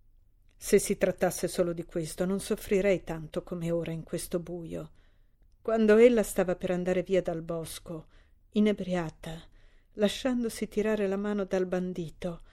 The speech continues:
all'improvviso ha perso colore in viso e mi ha indicato ai piedi del cipresso: "Uccidete quell'uomo finché egli sarà vivo, non potrò venire con voi", ha gridato ripetutamente, come una pazza:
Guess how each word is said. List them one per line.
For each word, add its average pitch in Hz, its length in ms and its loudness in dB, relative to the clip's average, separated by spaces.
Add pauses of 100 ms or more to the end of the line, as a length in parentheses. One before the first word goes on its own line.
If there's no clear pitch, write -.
(280)
all'improvviso 247 1120 2 (600)
ha 262 80 0
perso 269 600 0
colore 254 440 0
in 233 160 0
viso 190 580 -2 (260)
e 254 100 6
mi 262 140 6
ha 277 40 10
indicato 285 600 6
ai 240 100 10
piedi 254 340 4
del 240 180 4
cipresso: 233 580 2
"Uccidete 285 440 0
quell'uomo 190 480 -2
finché 226 360 0
egli 233 180 4
sarà 208 240 2
vivo, 196 260 2
non 226 160 2
potrò 247 280 0
venire 240 480 4
con 240 220 -2
voi", 214 360 -4 (500)
ha 185 80 -8
gridato 185 600 -4
ripetutamente, 180 1120 -8
come 247 220 4
una 220 180 0
pazza: 180 540 -2